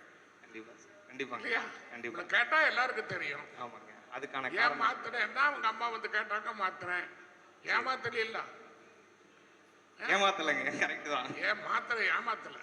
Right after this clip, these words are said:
Speaker 1: ஆமா.
Speaker 2: ஓகே, டன்.
Speaker 1: தேங்க்யூங்க, தேங்க்யூ.
Speaker 2: ஒரு பேர் வாழ வைக்கணுங்கிறதுக்கு ஒரு சான்று. அது விளையாட்டா கேட்டாங்க, ஒரு ஜாதகத்தோட யோகமே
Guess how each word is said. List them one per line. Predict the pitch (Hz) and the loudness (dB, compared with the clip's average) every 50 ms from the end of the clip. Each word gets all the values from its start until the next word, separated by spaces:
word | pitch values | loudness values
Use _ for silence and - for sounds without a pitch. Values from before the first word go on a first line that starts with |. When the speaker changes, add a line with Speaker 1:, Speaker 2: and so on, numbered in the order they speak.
| - - - - - - | -14 -14 -16 -16 -10 -6
Speaker 1:
ஆமா. | 131 131 123 120 117 117 - - - - - - - - - - - - 160 | -4 -4 -4 -4 -6 -10 -12 -16 -18 -20 -20 -20 -20 -20 -20 -20 -20 -10 -4
Speaker 2:
ஓகே, | 175 202 196 185 175 - | -4 -2 -2 -2 -2 -2
டன். | 170 185 202 175 - - - - - - - - - | -2 -2 -2 -4 -8 -12 -14 -16 -18 -20 -20 -6 0
Speaker 1:
தேங்க்யூங்க, | - 151 151 139 135 123 113 107 110 - 127 | 0 2 2 2 0 -2 -2 -4 -6 -6 -8
தேங்க்யூ. | 117 - - - - - - - - - - - - - - - - - - - - - - - - - - - - - | -8 -8 -10 -16 -20 -20 -20 -20 -20 -20 -20 -20 -20 -20 -20 -20 -20 -20 -20 -20 -20 -20 -20 -20 -20 -20 -20 -20 -20 -14
Speaker 2:
ஒரு | - 151 170 180 180 | -6 -2 0 0 0
பேர் | 175 - - 185 214 240 269 269 262 | 0 2 4 6 8 8 6 6 4
வாழ | 254 214 208 226 240 240 | 2 4 6 6 8 8
வைக்கணுங்கிறதுக்கு | 226 226 214 220 214 220 208 208 202 190 190 196 202 220 233 | 8 6 6 4 0 -2 -2 -2 -2 0 0 0 0 0 0
ஒரு | 302 - 208 | 0 0 0
சான்று. | 170 - - 180 208 226 214 196 185 175 165 - - - - | 0 2 4 6 6 6 4 2 -2 -4 -6 -6 -10 -12 -12
அது | - 165 185 202 226 240 220 | -10 -6 -2 -2 0 0 -2
விளையாட்டா | 196 190 196 202 214 240 240 240 240 262 254 | -2 -4 -4 -2 0 2 2 2 2 2 0
கேட்டாங்க, | - 214 214 214 208 208 202 202 190 180 190 208 226 220 - - - - - - - - - - | 2 2 2 2 4 4 4 4 4 2 2 4 2 2 -2 -6 -12 -14 -16 -18 -18 -20 -16 -10
ஒரு | - 180 185 | -6 -6 -2
ஜாதகத்தோட | 175 190 202 214 233 233 240 233 226 226 220 220 | 2 4 4 6 6 6 4 2 2 0 -2 0
யோகமே | 226 220 214 202 196 202 220 226 226 220 | -2 -2 0 2 2 2 2 2 2 4